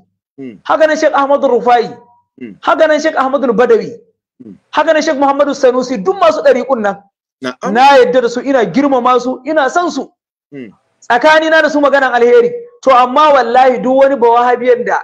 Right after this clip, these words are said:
Speaker 2: yake da ɓangare daban da na ɗan uwansa, zagin juna suke. Yanzu misali zan baka sarki zaki.
Speaker 1: Na'am.
Speaker 2: Baffa Hotoro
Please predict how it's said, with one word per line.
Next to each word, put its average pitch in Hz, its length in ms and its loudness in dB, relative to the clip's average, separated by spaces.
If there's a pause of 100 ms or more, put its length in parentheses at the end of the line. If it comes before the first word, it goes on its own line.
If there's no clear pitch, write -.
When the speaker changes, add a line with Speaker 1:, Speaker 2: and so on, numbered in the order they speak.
Speaker 2:
yake 247 280 0
da 208 60 -2
ɓangare 240 440 0
daban 214 300 -2
da 208 140 0
na 214 200 -2
ɗan 220 160 -2
uwansa, 220 340 -2 (400)
zagin 262 320 2
juna 240 240 0
suke. 233 220 -8
Yanzu 254 280 2
misali 294 360 2
zan 262 140 2
baka 247 200 0
sarki 226 280 -6
zaki. 220 300 -4 (380)
Speaker 1:
Na'am. 135 240 -10 (1160)
Speaker 2:
Baffa 311 480 4
Hotoro 262 720 2